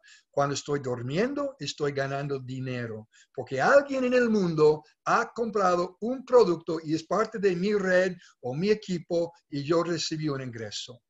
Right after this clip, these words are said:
He, he también acostumbrado en que yo puedo duplicar mis esfuerzos y comprimir una vida de trabajo dentro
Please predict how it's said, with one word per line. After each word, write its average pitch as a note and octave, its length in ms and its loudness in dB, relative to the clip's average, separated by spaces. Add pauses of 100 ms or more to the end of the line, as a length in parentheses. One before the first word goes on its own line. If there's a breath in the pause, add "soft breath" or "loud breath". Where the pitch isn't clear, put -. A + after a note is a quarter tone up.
(460 loud breath)
He, D#3 320 0
he E3+ 320 -2
también F3 460 0
acostumbrado D#3 1040 2 (340 soft breath)
en C#3+ 200 -4
que E3 400 -2 (400)
yo D3+ 520 4 (360)
puedo E3 360 2
duplicar E3+ 760 -2
mis F#3 280 -2
esfuerzos D#3 720 -2
y D3 140 -10
comprimir G3 1000 -2
una A#3 260 2
vida D#3+ 540 -2 (100)
de C3 120 -8
trabajo G3+ 680 2 (300 loud breath)
dentro C3+ 640 0